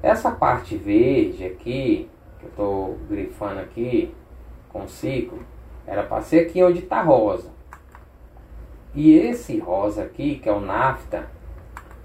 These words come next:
era pra ser verde, onde o nafta é o bloco econômico entre o Canadá, os Estados Unidos e o México. Trocaram as cores.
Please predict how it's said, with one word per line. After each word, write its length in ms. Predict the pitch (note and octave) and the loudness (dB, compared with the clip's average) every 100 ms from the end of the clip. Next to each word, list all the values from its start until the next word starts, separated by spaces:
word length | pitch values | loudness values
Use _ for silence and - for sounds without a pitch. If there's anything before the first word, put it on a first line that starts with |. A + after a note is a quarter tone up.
| - | -4
era 180 | G#2+ A#2+ | 0 0
pra 220 | - C#3 | 0 -2
ser 260 | - F3 | 2 2
verde, 560 | D#3+ D#3+ D3+ B2 G#2+ - - _ - - - - - - - | 8 8 8 4 -4 -10 -20 _ -20 -20 -20 -20 -20 -20 -8
onde 280 | G#2 G#2+ A#2 | -4 -4 0
o 100 | D#3+ | 2
nafta 760 | A2+ F#2 F#2+ G#2+ - D#3 E3+ - - | 2 0 -2 -2 0 2 2 -4 -6
é 80 | |
o 100 | A#2+ | -4
bloco 360 | A2+ G#2+ D#3+ D3+ | 0 2 2 2
econômico 840 | - C#3 B2+ B2 C3 C#3+ - C#3 C#3 - - - | -4 -4 -4 -2 -2 -4 -8 -14 -14 -18 -20 -12
entre 380 | A3 A2+ G#2+ G#2 | -6 -4 -2 -2
o 100 | G3 | -4
Canadá, 920 | - F#2+ - - A2 C3 C3+ C#3 D3 - - - - - - - - - - | -6 -6 -6 -2 2 4 4 2 -2 -8 -20 -20 -20 -20 -20 -20 -20 -20 -16
os 200 | G#2+ G#2 | -4 -4
Estados 460 | G2+ - G#2 G2 F#2+ | -4 -4 0 0 -2
Unidos 760 | A2 G#2+ G2+ G2+ A2 C#3 E3 - - - - | -4 -2 -2 2 2 2 -2 -4 -16 -20 -12
e 160 | F#2+ | -8
o 80 | F#2 | -4
México. 520 | A2 - - - - - - - - - - - - - - - - - - - - - - - - - - - - - - - - - | 0 2 2 0 -14 -20 -18 -20 -18 -20 -20 -20 -20 -18 -16 -16 -18 -20 -20 -20 -20 -18 -18 -18 -18 -16 -16 -16 -18 -18 -18 -16 -16 -8
Trocaram 540 | - B2 B2+ B2 C#3 | 0 2 6 6 4
as 160 | D3 D#3 | 0 -2
cores. 480 | - G3+ F#3 E3+ | -4 -4 -2 -4